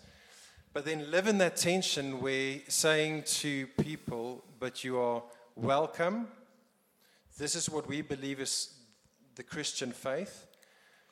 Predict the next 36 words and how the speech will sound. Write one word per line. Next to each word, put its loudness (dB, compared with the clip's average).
We 2
are 6
going 4
in -4
this 0
direction, 0
which -6
we -4
believe -6
is -6
the, -8
the -6
direction -4
that -8
Jesus -6
is -6
walking -8
in. -6
We -8
really -2
want -2
you -14
to -8
walk -6
with -10
us, -6
but -8
we're -4
gonna -4
have -6
the, -10
the -12
grace -4
and -10
the -10
patience." -4